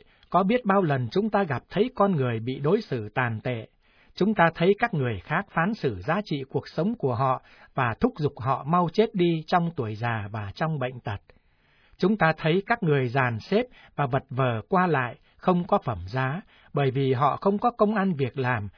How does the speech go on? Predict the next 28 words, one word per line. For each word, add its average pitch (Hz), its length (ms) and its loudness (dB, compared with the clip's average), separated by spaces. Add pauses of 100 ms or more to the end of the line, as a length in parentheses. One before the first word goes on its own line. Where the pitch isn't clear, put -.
(140)
hay 185 240 -2
là 117 240 -2
các - 160 -4
người 113 320 -4
tị 135 180 -4
nạn. 120 280 -4 (840)
Chúng 190 180 0
ta 165 200 4
trông 160 280 4
thấy 175 180 2
Chúa 214 120 6
Giêsu 165 460 2
khổ 101 340 -4
đau 143 260 2 (200)
và 143 120 0
bị 147 280 -2
tử 117 220 -2
đạo, 131 320 -2 (260)
hướng 196 240 4
cái 233 180 2
nhìn 131 320 2
trên 180 180 -2
sự 147 260 -6
gian 170 260 0
ác 190 280 -4
và 131 160 -4
tàn 117 280 -2
bạo 117 300 -8